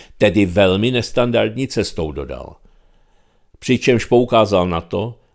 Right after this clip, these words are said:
že energetiků, kteří doposud hlásili médiím počet domácností, je jen tři sta padesát, poskytovatelů internetového připojení je tisíc osm set.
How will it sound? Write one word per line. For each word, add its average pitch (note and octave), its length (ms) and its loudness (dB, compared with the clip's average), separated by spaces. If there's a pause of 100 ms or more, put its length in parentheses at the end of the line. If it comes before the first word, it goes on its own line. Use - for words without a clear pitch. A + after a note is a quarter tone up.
(120)
že A#2 300 -2
energetiků, G#2 800 -2
kteří G#2+ 360 -2
doposud A2+ 520 -2
hlásili A2 540 2
médiím A2 480 -2
počet A2+ 280 -4
domácností, G#2 1000 -4
je G#2 180 2
jen A2 180 0
tři A#2 180 -8
sta F#2+ 200 -4
padesát, F2 640 -6 (400)
poskytovatelů A#2+ 920 2
internetového A#2 840 0
připojení G2 720 0
je G#2 300 0
tisíc - 560 -4
osm B2 400 -4
set. - 380 -6